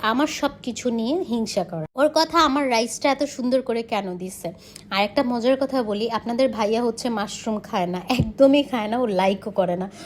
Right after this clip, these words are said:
ওরে কেন ওনারা মাশরুম দিছে, এই জন্য ওর মাশরুমগুলো সব আমার কাছে দিয়ে দিছে। আর আমি খুব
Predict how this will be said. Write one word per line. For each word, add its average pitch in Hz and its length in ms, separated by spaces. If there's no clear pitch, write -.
ওরে 262 200
কেন 247 300
ওনারা 226 320
মাশরুম 214 540
দিছে, 202 300
এই 240 60
জন্য 220 260
ওর 214 120
মাশরুমগুলো 226 640
সব 214 300
আমার 175 220
কাছে 180 320
দিয়ে 180 220
দিছে। 180 320
আর 196 120
আমি 214 160
খুব - 220